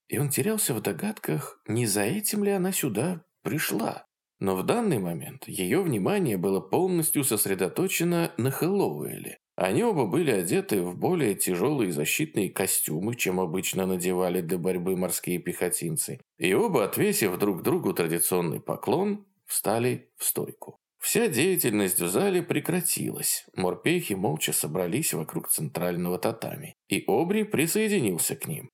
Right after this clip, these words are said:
Древесный кот капитана устроился на брусьях и, навострив уши, оглядывался по сторонам. А Обри почувствовал, что затаил дыхание, глядя, как капитан и Хэллоуэлл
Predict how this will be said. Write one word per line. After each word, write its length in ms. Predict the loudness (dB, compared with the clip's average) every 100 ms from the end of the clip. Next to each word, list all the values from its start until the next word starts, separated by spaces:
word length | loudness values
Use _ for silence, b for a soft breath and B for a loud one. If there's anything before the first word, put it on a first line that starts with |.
| _
Древесный 640 | -2 0 2 2 2 0 0
кот 240 | -2 -2
капитана 560 | -4 -4 -2 0 2 2
устроился 580 | 2 2 2 2 0
на 120 | -2 -2
брусьях 640 | 0 0 0 0 0 -2 -2
и, 100 | 0
навострив 580 | 0 0 0 -2 -4 -6
уши, 380 | -6 -2 0 2
оглядывался 720 | 0 0 0 0 0 0 0
по 120 | -2 -2
сторонам. 540 | 0 -2 -2 -4 -6 _ _ 0
А 160 | 2
Обри 540 | 4 2 0 -2 -4 -4
почувствовал, 640 | -4 -2 0 0 0 0 -2
что 420 | -2 -2 -2 -2 -2
затаил 580 | -2 0 0 0 0
дыхание, 720 | -2 -4 0 0 2 0 -2 -2
глядя, 340 | 0 0 0
как 220 | -4 -6
капитан 540 | -4 -2 -2 0 0 0
и 140 | -4
Хэллоуэлл 680 | -4 0 2 2 2 0